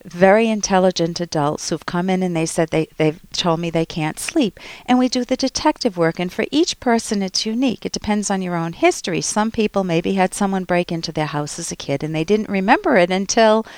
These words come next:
now. Somebody else had trauma within their family that happened that their, that m-, disrupted their sleep pattern as a child. Uh, it doesn't have to be a big thing. I had difficulty sleeping because I saw a movie that was,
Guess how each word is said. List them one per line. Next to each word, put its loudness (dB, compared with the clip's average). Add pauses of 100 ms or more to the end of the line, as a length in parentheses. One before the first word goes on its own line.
(680)
now. 4
Somebody 2
else 4
had 2
trauma 2
within 0
their 2
family 2
that 2
happened 0
that 0
their, 2 (420)
that 6
m-, -2
disrupted 0
their 4
sleep -4
pattern -2
as -6
a -8
child. -2 (160)
Uh, -2
it -8
doesn't 4
have -2
to -6
be -4
a -2
big -2
thing. -2
I 4 (400)
had 4
difficulty 0
sleeping -2
because 0
I 4
saw 0
a 0
movie 2
that 0
was, -2